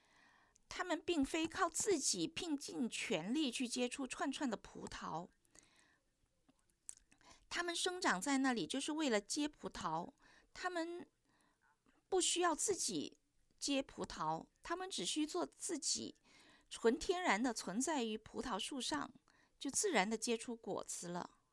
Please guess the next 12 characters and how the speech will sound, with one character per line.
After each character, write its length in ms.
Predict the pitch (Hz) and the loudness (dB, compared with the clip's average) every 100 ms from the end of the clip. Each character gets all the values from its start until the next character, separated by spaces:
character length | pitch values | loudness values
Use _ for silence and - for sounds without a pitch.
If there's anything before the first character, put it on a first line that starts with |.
| _ _ _ _ _ - - _ _ - | _ _ _ _ _ -20 -20 _ _ -2
我 200 | 254 226 | 2 2
们 380 | 226 240 339 - | 2 0 -2 -6
就 160 | - 330 | -4 -2
如 140 | 262 | -2
同 200 | 277 254 | -2 -2
枝 260 | - 339 349 | 0 0 0
子 300 | - - - | -2 -4 -8
置 220 | - - | -10 -4
于 180 | 254 220 | -2 -2
葡 240 | 226 - 190 | -4 -6 -4
萄 160 | 214 | -4
树， 420 | 233 - 294 - | -4 -6 -6 -8